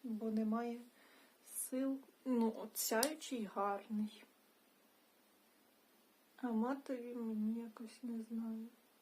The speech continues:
Напевно, це причина, чому я цими палетками, ну, типу, майже не користуюся. І дуже рідко про них згадую.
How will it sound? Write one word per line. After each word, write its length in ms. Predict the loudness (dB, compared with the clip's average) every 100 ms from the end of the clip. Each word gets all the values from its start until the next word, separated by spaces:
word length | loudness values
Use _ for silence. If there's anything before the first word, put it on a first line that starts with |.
| _ _ 0
Напевно, 560 | 6 6 6 6 6
це 140 | 4 0
причина, 500 | -4 -4 0 0 0
чому 280 | -2 -4 -4
я 100 | -6
цими 300 | -4 -4 -2
палетками, 760 | 0 0 0 -4 -8 -6 -8 -12 -20 -20 -20 -20 _ _ _ _ _ _ -2
ну, 160 | -2 -2 -6
типу, 280 | -20 -8 0
майже 420 | 2 2 0 -2
не 140 | -4 -4
користуюся. 920 | -4 -4 -4 -8 -8 -8 -10 -16 -18 -20 -12 -6
І 80 |
дуже 400 | -2 2 4 6
рідко 360 | 4 0 -4 -8
про 220 | -4 -6
них 260 | -4 -6 -8
згадую. 640 | -6 -6 -4 0 2 2